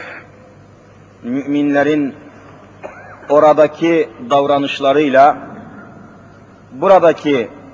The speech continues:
davranışları arasında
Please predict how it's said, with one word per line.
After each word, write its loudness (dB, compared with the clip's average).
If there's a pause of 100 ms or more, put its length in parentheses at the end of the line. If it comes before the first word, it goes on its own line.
(1000)
davranışları 2
arasında 2